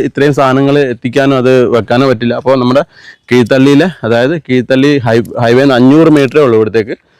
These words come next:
അതായത് ഇവിടെ, അതായത് എൻ-, എസ് എൻ കോളേജിൻ്റെ നേരെ ഓപ്പോസിറ്റ് ഇല്ല കുന്നിലാണ് നമ്മൾ ഈ ഒരു നഴ്സറി ഇരിക്കുന്നത്. അപ്പോൾ നമുക്ക് പോവാം. ആ, അപ്പോൾ ഇതാണ് നമ്മുടെ സമ്മാനാർഹമായ അബിയു. അതായത് നമ്മളെ വണ്ടിയിലേക്ക്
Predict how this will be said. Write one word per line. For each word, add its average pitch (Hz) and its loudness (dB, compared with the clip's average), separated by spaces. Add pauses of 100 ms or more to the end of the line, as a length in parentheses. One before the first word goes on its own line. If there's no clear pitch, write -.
(160)
അതായത് 123 2 (120)
ഇവിടെ, 131 2 (320)
അതായത് 120 2 (200)
എൻ-, 117 -2 (100)
എസ് - -6
എൻ 139 2
കോളേജിൻ്റെ 143 2
നേരെ 131 2
ഓപ്പോസിറ്റ് 135 -2 (180)
ഇല്ല 120 -4 (100)
കുന്നിലാണ് 123 0
നമ്മൾ 117 -2
ഈ - 2
ഒരു 107 -4
നഴ്സറി 113 -2
ഇരിക്കുന്നത്. 113 -8 (480)
അപ്പോൾ 147 -2
നമുക്ക് 208 -2 (200)
പോവാം. 104 -2 (1040)
ആ, 131 0
അപ്പോൾ 170 0 (300)
ഇതാണ് 156 0 (100)
നമ്മുടെ 135 2 (580)
സമ്മാനാർഹമായ 135 0 (100)
അബിയു. 117 0 (100)
അതായത് 120 0
നമ്മളെ 127 2
വണ്ടിയിലേക്ക് 127 2